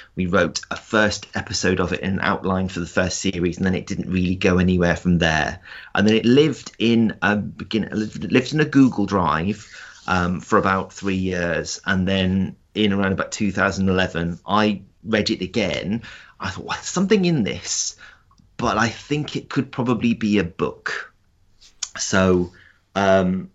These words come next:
I took some of the, I took some of the characters, I took a couple of the situations, but not many, and then started reworking them. Well, I did get John's permission, by the way, um, and,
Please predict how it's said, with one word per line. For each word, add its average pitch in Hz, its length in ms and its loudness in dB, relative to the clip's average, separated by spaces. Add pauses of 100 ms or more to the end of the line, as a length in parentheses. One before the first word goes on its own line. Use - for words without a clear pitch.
I 113 100 -2
took - 380 -2
some 123 300 2
of 117 200 0
the, 110 280 0
I 98 60 -2
took 117 240 -6
some 143 220 0
of 131 60 -2
the - 60 -2
characters, 92 640 -2
I - 100 -8
took - 360 -8
a 110 60 -6
couple - 440 -2
of 117 100 2
the 127 140 -2
situations, 101 600 -6
but - 200 -10
not 101 200 -6
many, 87 580 -2 (400)
and 101 160 2
then 95 120 4
started 98 500 0
reworking 90 720 2
them. 87 160 0 (160)
Well, 104 260 2
I 113 100 4
did 127 220 2
get 123 180 2
John's 123 260 4
permission, 101 520 2
by 80 160 -2
the 85 120 -2
way, 78 260 -2 (320)
um, 117 500 4 (140)
and, 110 520 2